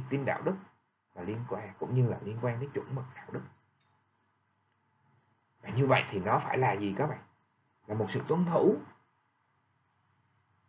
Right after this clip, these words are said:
Nó liên quan tới cái việc là gì? Chúng ta phải làm, chứ không phải là chúng ta nên làm, hoặc là có làm hay không làm. Như vậy thì một cái sự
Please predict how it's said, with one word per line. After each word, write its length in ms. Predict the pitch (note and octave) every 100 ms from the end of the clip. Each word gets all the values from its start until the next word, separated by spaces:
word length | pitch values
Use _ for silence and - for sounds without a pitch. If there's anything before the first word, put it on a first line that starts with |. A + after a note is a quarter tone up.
| _ _ C#3
Nó 100 | D#3+
liên 180 | D#3 D3+
quan 200 | D#3+ D3+
tới 120 | D#3+
cái 100 | F#3+
việc 200 | F#3 A#2 -
là 60 |
gì? 140 | - - - _ _ _ _ _ _ _ _ -
Chúng 100 | D#3
ta 120 | D3
phải 220 | - -
làm, 320 | C#3 B2 G2 - -
chứ 80 | D3+
không 160 | D3+ C3
phải 180 | G#2 C#3
là 100 | B2+
chúng 140 | C3+ D#3
ta 120 | C3
nên 300 | C#3+ D#3 D3+
làm, 240 | D3 - - - _ _ _ -
hoặc 180 | -
là 140 | G#2+ F#2+
có 160 | C3 F3+
làm 240 | G3 -
hay 120 | -
không 220 | A#2 B2+ A#2+
làm. 200 | - - _ _ _ _ _ _ _ _ _ _ _ _ _ _ - _ - _ G3
Như 60 | G3
vậy 100 | -
thì 100 | C#3
một 160 | C3+ C3+
cái 60 |
sự 160 | G#3